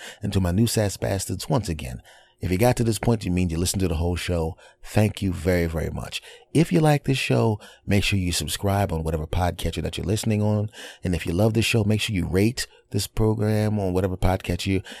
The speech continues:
and write a nice review if you, if you like this show. This program is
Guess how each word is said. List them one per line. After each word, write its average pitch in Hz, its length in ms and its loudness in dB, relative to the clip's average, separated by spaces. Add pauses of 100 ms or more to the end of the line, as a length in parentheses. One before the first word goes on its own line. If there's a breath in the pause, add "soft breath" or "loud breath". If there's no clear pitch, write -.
and 78 320 -2
write 87 220 2
a - 20 4
nice 90 300 0
review 82 240 0
if 82 140 -4
you, 76 80 -2
if - 100 -4
you 85 80 0
like 76 220 -4
this 76 160 -6
show. - 360 -6 (420 loud breath)
This 151 200 6
program 127 640 2
is 113 360 0